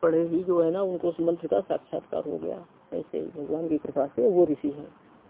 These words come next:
मंत्र दृष्टा ऋषि उनको कहा गया है। तो ये राजा भी थे और ऋषि भी थे। ऋषि क्यों? ये अतीन्द्रिय पदार्थों को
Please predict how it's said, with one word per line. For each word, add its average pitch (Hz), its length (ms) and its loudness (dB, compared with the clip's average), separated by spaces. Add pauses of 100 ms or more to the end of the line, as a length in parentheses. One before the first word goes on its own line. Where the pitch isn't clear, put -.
(140)
मंत्र 165 240 2
दृष्टा 165 320 -6
ऋषि - 260 -6
उनको 85 240 -4
कहा - 320 -10
गया 92 100 -8
है। 90 140 -16 (1160)
तो 185 40 4
ये 202 160 10
राजा 196 340 10
भी 226 180 2
थे 226 120 8
और 214 160 10
ऋषि 220 240 0
भी 196 180 -2
थे। 185 120 6
ऋषि 185 280 -2
क्यों? 254 240 2
ये 220 120 6
अतीन्द्रिय 254 420 4
पदार्थों 202 440 6
को 311 180 8